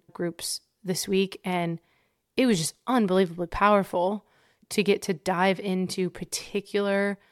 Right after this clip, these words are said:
specific issues with those people and see the impact on everyone else in the group just by listening. So we're gonna bring that to the podcast. I think it's gonna be really cool. It's gonna be really fun.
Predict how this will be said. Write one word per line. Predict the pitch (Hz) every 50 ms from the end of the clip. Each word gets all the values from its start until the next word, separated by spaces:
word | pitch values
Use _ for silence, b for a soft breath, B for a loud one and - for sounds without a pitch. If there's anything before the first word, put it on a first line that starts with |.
| _ _ _
specific | - - - - 180 - - - - 196 185 - - 196 196 190 - - - _
issues | - 175 - - 208 214 226 247 254 262 247 - - - _ _
with | - 185 180 -
those | - 185 185 185 185 -
people | - 185 175 - 214 220 226 240 247 233 B B B B B B B B _ _ -
and | 202 196 185 180 175
see | - - - - - 220 202 202 196 196 196
the | 170 185 175
impact | 185 180 175 - 170 165 160 156 - - - - _ _ _ _
on | - 185 185
everyone | 196 180 165 175 175 170 165
else | 165 160 156 - 180
in | 151
the | 151
group | - - - - - - - - _
just | - - 180 - -
by | 170 165
listening. | 185 - 214 - - - 202 190 190 b b b b b b b b b
So | b - - 196 185 180 - - _ _ _
we're | - - 196 240 254
gonna | 269 254
bring | 202 156 - 180 190 190 180 165
that | 151 190 185 151 - - _ _
to | - - 214
the | 175 175
podcast. | - 190 - 202 - - 180 185 196 185 - - - - _ _ -
I | 180 160
think | - - 196 185 180 - - _ _ _
it's | - 190 - -
gonna | - 190 185
be | 185 180 175
really | 165 175 196 196 190 185
cool. | 185 - - 180 180
It's | 175 -
gonna | 190 175
be | 175 165
really | 165 170 175 175 175
fun. | 165 - 180 170 165 165